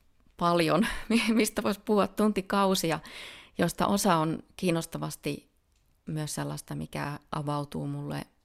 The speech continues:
selviää mulle nyt vasta myöhemmin. Ja tää liittyy taas tällaiseen alitajunnalliseen kirjoittamiseen, jossa,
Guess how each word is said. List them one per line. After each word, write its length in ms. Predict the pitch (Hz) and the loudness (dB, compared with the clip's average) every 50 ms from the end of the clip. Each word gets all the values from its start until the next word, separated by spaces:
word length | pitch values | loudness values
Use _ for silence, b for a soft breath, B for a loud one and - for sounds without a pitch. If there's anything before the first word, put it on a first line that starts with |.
| _ _ _ _ _ - | _ _ _ _ _ -14
selviää 440 | - - 160 160 151 147 156 151 147 | -4 -2 0 0 0 -2 -2 -4 -4
mulle 260 | 151 151 147 143 151 | -4 -4 -4 -4 -6
nyt 160 | 151 160 160 - - | -6 -8 -10 -8 -6
vasta 260 | 160 151 - - - | -6 -6 -6 -4 -4
myöhemmin. 720 | 156 151 151 143 143 147 147 147 143 143 143 147 147 151 - b b b b b b b b b b b b - | -2 -2 -2 -2 -4 -4 -4 -4 -4 -4 -4 -4 -4 -6 -8 b b b b b b b b b b b b -8
Ja 60 | 165 | -6
tää 160 | 151 147 143 | -4 -2 -2
liittyy 340 | 135 143 139 - - 147 143 | -2 -4 -6 -6 -8 -8 -6
taas 200 | - 147 143 - | -6 -6 -8 -6
tällaiseen 420 | - 151 143 147 147 - 147 147 | -8 -8 -6 -4 -4 -4 -4 -4
alitajunnalliseen 1000 | 156 160 156 151 147 147 - 180 165 170 165 160 160 160 165 165 160 - 180 170 | -4 -4 -4 -6 -6 -4 -4 -4 -4 -2 -4 -4 -4 -2 -2 -2 -2 -2 -4 -4
kirjoittamiseen, 880 | - 170 170 165 165 170 - - _ 185 180 180 175 - 180 170 170 165 | -2 -2 -2 0 -2 -4 -4 -4 _ -4 -2 -2 -4 -4 -4 -4 -4 -6
jossa, 280 | 170 170 - - 170 | -8 -8 -6 -6 -6